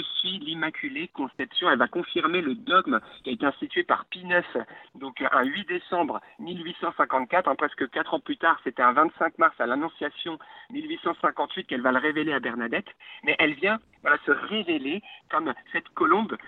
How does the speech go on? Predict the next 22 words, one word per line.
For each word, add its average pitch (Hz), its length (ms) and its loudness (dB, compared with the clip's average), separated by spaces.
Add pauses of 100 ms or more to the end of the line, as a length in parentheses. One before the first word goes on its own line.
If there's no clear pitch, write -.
(140)
parfaite. 180 460 0
Et 156 80 2
le, 147 160 2
et 151 60 2
le 151 100 4
deuxième 190 360 4
verset, 160 340 0 (100)
c'est 147 160 0
au 139 140 -2
chapitre - 480 -2 (180)
six 214 160 -10 (100)
des - 100 -4
Cantiques 220 340 2
des 175 100 4
Cantiques - 380 0
toujours, 156 360 -6
verset 240 360 -2
neuf, 139 220 4 (460)
où 185 160 -10
c'est - 160 -2
écrit : « 170 380 -6 (1000)
Unique 262 600 10